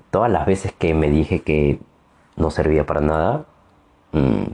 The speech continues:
por no confiar en mí. Bueno, sí, sí, sé que alguno de ustedes quizá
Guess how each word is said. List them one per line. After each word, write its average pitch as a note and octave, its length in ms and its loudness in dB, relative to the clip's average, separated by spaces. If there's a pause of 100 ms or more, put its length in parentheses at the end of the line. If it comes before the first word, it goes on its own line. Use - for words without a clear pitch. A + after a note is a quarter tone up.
por D#2 160 0
no E2+ 160 2
confiar E2 520 0
en D#2 140 2
mí. F2 380 2 (2250)
Bueno, D2 440 0 (300)
sí, D2+ 440 2 (1400)
sí, D2 460 2 (760)
sé - 260 -2
que D#2+ 340 4 (880)
alguno E2 360 2
de D#2+ 60 4
ustedes D#2 360 0
quizá D2+ 480 -2